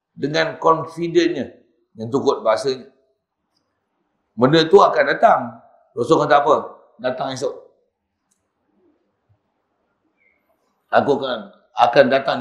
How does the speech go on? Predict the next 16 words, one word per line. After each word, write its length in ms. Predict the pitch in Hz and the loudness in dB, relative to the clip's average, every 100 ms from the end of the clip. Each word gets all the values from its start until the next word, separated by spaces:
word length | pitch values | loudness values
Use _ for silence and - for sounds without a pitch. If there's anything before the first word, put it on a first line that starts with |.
| 120 | -6
Jibril, 320 | 127 160 175 | 0 0 2
datang 480 | 147 135 160 147 143 | -2 0 2 2 -2
bagi 80 | 143 | -4
wahyu 480 | 139 160 175 135 | -2 2 4 2
ke 40 | 135 127 | -2 -8
aku, 120 | 170 185 - _ | -10 -14 -16 _
cerita 640 | 139 156 160 165 - - - _ _ _ _ | -8 -6 2 2 2 -2 -20 _ _ _ _
tentang 320 | - 120 135 | -14 0 2
Ashabul 240 | 127 127 127 | 4 0 0
Kahfi. 480 | 123 127 104 - _ - | -6 -6 -12 -12 _ 0
Adapun 480 | 127 147 143 135 | 2 2 0 -4
kat 80 | 143 131 - | -2 -4 -4
aku, 260 | 170 143 | -6 -6
aku 160 | - 139 | -6 -12
tak 160 | 135 | -2
tahu." 320 | 143 135 - | 0 0 -4